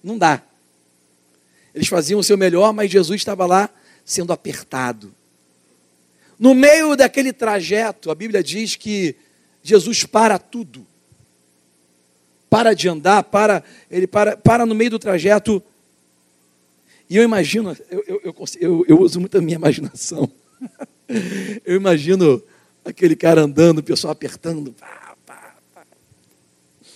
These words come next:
Sufocando, literalmente. E de repente ele para. E todos os discípulos pararam e olharam para ele. E as pessoas estão apertando, gritando, de repente para. Ele parou,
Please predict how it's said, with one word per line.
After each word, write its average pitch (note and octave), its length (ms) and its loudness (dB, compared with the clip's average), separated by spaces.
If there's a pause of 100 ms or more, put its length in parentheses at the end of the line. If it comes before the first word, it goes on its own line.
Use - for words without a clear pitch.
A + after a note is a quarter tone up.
(880)
Sufocando, F#3 760 -2
literalmente. C3+ 680 -12 (880)
E F#3 40 -16
de A3 120 -4
repente - 320 -4
ele - 80 -4
para. D3+ 400 -6 (2500)
E D#3 60 -14
todos G3 260 -4
os E3 80 -6
discípulos - 380 -4
pararam D#3 440 -2
e C3+ 40 -6 (160)
olharam C3+ 260 -8
para - 180 -14
ele. E3+ 200 -20 (1160)
E F#3+ 60 4
as A3 80 4
pessoas A3+ 260 -2
estão B3 120 -8
apertando, A#3 340 -4
gritando, A3+ 240 -6
de G#3 60 -10
repente A3 240 -14
para. G3+ 340 -8
Ele - 560 -20
parou, G3 320 -20